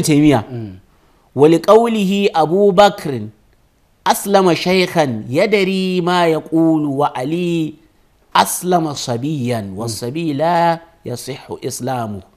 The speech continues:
Speaker 2: Mm-hmm.
Speaker 1: <clears throat> Ala qawlin
Speaker 2: Mm.
Speaker 1: wa bi kala-, ka gane ya za-, ƙara zagin manzon Allah, tun ya
Speaker 2: Mm.
Speaker 1: ƙara zagin Ali.
Speaker 2: Mm.
Speaker 1: Ya ce Ali,
Speaker 2: Mm.
Speaker 1: ya ce da farko dai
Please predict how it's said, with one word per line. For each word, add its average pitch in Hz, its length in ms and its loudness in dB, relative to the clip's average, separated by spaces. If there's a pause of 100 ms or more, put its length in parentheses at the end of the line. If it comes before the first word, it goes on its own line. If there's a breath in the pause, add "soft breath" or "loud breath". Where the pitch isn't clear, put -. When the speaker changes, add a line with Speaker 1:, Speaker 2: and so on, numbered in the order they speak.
(160)
Speaker 2:
Mm-hmm. 117 840 0
Speaker 1:
<clears throat> 131 60 -2
Ala 139 260 4
qawlin 147 560 6 (260)
Speaker 2:
Mm. 101 300 -16 (400)
Speaker 1:
wa 127 100 0
bi 123 140 -4
kala-, 113 320 -4 (1120)
ka 131 100 -2
gane 147 220 0
ya 147 100 6
za-, 151 160 4
ƙara 156 160 4
zagin 143 240 4
manzon 120 240 -4
Allah, 117 160 -6
tun 151 160 -6
ya 147 140 4
Speaker 2:
Mm. - 20 -10
Speaker 1:
ƙara 156 160 6
zagin 139 240 2
Ali. 107 220 -6 (100)
Speaker 2:
Mm. 117 320 -12
Speaker 1:
Ya 139 240 2
ce 160 160 0
Ali, 160 480 -2 (320)
Speaker 2:
Mm. 117 160 -12
Speaker 1:
ya 165 160 6
ce 185 160 4
da 160 140 8
farko 170 260 8
dai 175 80 10